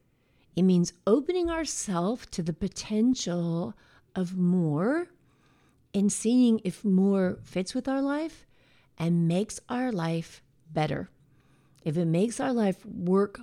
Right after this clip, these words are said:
for us in a better way and relieves that awful feeling of the tension and the stress that comes when our brain is looking at, "I am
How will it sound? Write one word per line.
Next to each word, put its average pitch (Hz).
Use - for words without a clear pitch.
for 208
us 175
in 165
a 170
better 165
way 175
and 190
relieves 185
that 170
awful 302
feeling 254
of 175
the 175
tension 220
and 170
the 170
stress 185
that -
comes 165
when 165
our 160
brain 185
is 165
looking 190
at, 170
"I 147
am 147